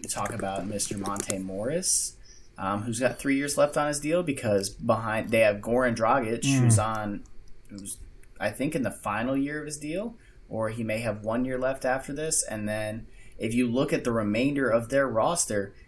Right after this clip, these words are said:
Speaker 1: they don't have anybody that's a true point guard. They have Goran Dragic, who's over thirty, injury prone, and he's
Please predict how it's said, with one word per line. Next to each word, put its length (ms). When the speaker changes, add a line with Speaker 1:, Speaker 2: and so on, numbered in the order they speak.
Speaker 1:
they 160
don't 180
have 340
anybody 540
that's 200
a 60
true 240
point 220
guard. 280
They 80
have 120
Goran 340
Dragic, 640
who's 360
over 280
thirty, 640
injury 420
prone, 520
and 540
he's 480